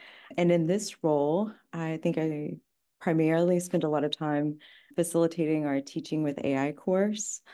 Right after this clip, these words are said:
and of course, working with faculty to support w-, through workshops and consultations, et cetera. My background is in English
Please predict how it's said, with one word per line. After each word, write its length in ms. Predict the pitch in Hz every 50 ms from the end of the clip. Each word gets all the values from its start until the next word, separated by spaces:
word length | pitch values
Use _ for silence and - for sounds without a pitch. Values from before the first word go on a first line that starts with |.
| - -
and 160 | - - 170 180
of 120 | 180 180
course, 340 | - - 151 143 143 143 -
working 280 | 139 139 139 147 143 139
with 200 | 143 135 127 -
faculty 640 | 135 120 131 123 - 139 - - 147 131 131 127 127
to 200 | - - - 156
support 500 | - 170 - - - 208 196 190 180 185
w-, 120 | 190 - -
through 200 | - 170 156 147
workshops 520 | 139 143 135 135 - - 139 135 - - -
and 100 | 139 139
consultations, 960 | - - - 135 - - - - _ - - - - - 156 160 - - - _ _ _ _ _ _ _ _ _ -
et 100 | - -
cetera. 400 | - - - - - - - 185 180 - _ -
My 300 | 143 151 160 160 160 165
background 680 | 165 - 151 143 143 - 147 147 147 165 185 208 214 -
is 240 | - 156 151 - 156
in 540 | 151 143 139 139 139 135 139 139 139 139 - _ _ _ _ _ _ _ _ -
English 520 | 131 165 175 190 226 247 240 - - -